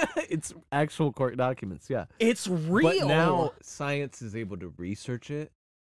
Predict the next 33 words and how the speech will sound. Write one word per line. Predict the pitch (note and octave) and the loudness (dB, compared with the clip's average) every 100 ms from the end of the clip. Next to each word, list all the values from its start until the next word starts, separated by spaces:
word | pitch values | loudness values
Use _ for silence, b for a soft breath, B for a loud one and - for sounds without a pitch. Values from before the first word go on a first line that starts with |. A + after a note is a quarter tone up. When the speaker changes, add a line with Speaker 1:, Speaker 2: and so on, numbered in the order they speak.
| _ C#3+ | _ -2
Speaker 1:
It's | B2 | -2
sold | - - B2 A2+ F#2+ | -6 -6 -4 -4 -6
at | - | -10
stores. | - - - E2+ D#2+ G2 A2+ D3+ - E3+ | -14 -16 -10 -8 -4 -2 -2 -6 -8 -6
Speaker 2:
Mm-hmm. | C#3+ D3 C#3 D3 G#3 - | -6 -6 -6 -8 -10 -6
Speaker 1:
Like, | B2+ A#2 - | -2 -2 -2
you, | C3+ B2 - _ D3+ | -4 -4 -6 _ -4
you | C3+ | -4
can | - B2 | -2 -4
have | B2+ A2 | -4 -6
it | A2 | -8
delivered | - F#2 F#2 G2 G#2+ C3 | -10 -10 -4 -4 -2 -2
to | C3+ | -2
you | C3+ C#3+ D#3 D#3+ | 0 2 0 -2
in | C#3 B2 | -6 -6
some | - C#3 | -2 -4
states. | C#3+ - C3+ D#3 - - - | -4 -2 0 0 -6 -20 -16
Speaker 2:
Yeah. | E3 E3 G#3+ - _ _ | -4 -4 -4 -12 _ _
We | D3+ A3 C#4 | -4 2 2
Speaker 1:
It | D#4 | 2
Speaker 2:
have, | G3+ - F3 | -4 -16 -16
we | F#3 C#4 | -8 -6
have | F4+ F4+ | -6 -4
the | G#3 | -2
medical | D#3+ A#3 D4 G3 | 0 -2 -4 -10
shop | - D3 C3 | -4 -4 -4
in | C3 | -10
town | E3 A#3+ C#4+ | -8 -8 -6
now. | A#2+ A#2 | -8 2
Speaker 1:
Yeah, | G3 | 2
we | D3+ | 2
have | B2 | -2
Soothe. | - E3 B3 | 2 2 2